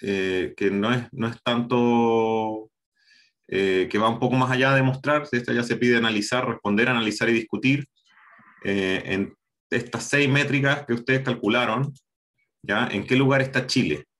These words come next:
Entonces, ¿en qué lugar está Chile con respecto a los casos activos, con respecto al de confirmados, decesos,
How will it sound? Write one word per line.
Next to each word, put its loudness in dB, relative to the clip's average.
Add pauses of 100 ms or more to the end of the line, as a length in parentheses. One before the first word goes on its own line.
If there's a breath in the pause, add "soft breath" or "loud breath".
(1080)
Entonces, -4
¿en -8
qué -2
lugar 2
está -4
Chile 0
con -6
respecto -4
a 2
los 0
casos -2
activos, 0
con -4
respecto -2
al -2
de -4
confirmados, 0
decesos, -2